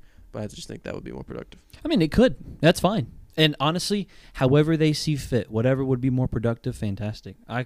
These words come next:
Speaker 2: I
Speaker 1: But
Speaker 2: couldn't,
Speaker 1: I'm, I'm with
Speaker 2: I
Speaker 1: you.
Speaker 2: couldn't care less. But overall,
Speaker 1: Yeah.
Speaker 2: I just think having those important life things taught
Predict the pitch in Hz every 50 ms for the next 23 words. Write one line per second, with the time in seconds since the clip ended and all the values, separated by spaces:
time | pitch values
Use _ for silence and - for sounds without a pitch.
0 | - - 120 131 127 123 120 117 120 123 123 113 - - 120 117 117 143 226 -
1 | - 240 226 208 180 - 185 165 156 190 165 - - - 143 120 - _ - -
2 | 185 196 175 147 135 131 131 117 92 92 - - - - - - 117 117 139 135
3 | 156 160 - - 160 147 139 - - 151 151 147 143 143 143 139 135 135 135 135
4 | 120 127 123 123 - - 131 131 127 127 120 113 120 117 117 117 - - - 113
5 | 107 104 101 - - - - 113 104 92 -